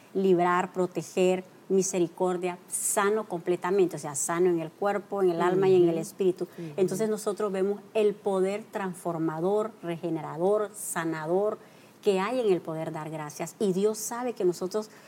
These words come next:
Speaker 1: yo les decía hace un momento a, a mis hermanas virtuosas,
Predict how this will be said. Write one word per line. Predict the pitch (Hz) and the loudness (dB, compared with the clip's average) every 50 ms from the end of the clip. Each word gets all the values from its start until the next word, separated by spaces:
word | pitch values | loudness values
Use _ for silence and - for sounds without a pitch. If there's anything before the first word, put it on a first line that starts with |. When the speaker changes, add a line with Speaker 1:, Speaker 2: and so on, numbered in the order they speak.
| - - - - | -20 -20 -16 -6
Speaker 1:
yo | 190 185 202 | -2 0 2
les | 196 208 190 | 2 2 2
decía | 196 190 190 - 196 190 | 0 0 -2 -2 -2 -2
hace | 190 - - 202 190 190 - | -2 -2 -2 -2 -2 0 0
un | - 190 190 | 2 4 6
momento | 190 185 185 180 180 180 180 196 | 8 8 8 8 6 4 4 0
a, | 190 185 - - 175 170 165 160 | -2 -2 -2 -4 -6 -6 -6 -4
a | 156 | 0
mis | 180 175 170 - | 2 2 2 2
hermanas | 185 170 175 175 185 190 185 | 2 2 2 4 2 2 2
virtuosas, | 185 185 175 - - 196 190 190 220 | 2 0 0 0 -4 -6 -6 -8 -10